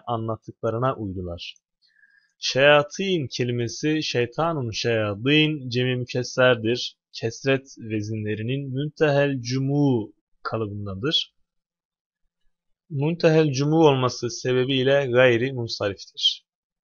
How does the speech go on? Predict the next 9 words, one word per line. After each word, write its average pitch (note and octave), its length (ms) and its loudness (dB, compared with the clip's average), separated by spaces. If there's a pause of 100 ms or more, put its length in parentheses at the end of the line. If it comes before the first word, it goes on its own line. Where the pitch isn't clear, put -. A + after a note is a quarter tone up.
(640)
Şeytanların E3+ 720 4
neye F#3+ 220 2
dair C3 240 8
söylediği, A2+ 680 -2
neye C#3+ 260 0
dair A#2 400 6 (200)
anlattıkları A2 760 -6
şeye G#2 240 -4
uydular? G#2 560 -4